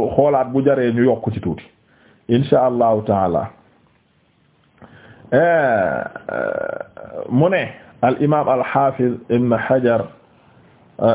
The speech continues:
rahimahullahu taala. Mu ne nag,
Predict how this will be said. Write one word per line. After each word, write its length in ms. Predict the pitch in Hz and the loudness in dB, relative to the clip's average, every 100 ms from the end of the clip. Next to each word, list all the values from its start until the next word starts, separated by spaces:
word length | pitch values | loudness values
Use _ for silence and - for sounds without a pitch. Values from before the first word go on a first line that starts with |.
| - | 2
rahimahullahu 1300 | 113 127 135 139 123 113 110 110 117 117 110 104 - _ _ _ _ _ _ _ | 2 2 0 0 2 2 2 2 2 2 0 0 -4 _ _ _ _ _ _ _
taala. 500 | 120 107 98 80 76 - - _ _ _ _ _ _ _ _ _ _ _ _ _ - | -2 0 0 0 -2 -6 -20 _ _ _ _ _ _ _ _ _ _ _ _ _ 0
Mu 140 | 127 | 0
ne 100 | 240 | 2
nag, 140 | 208 | 0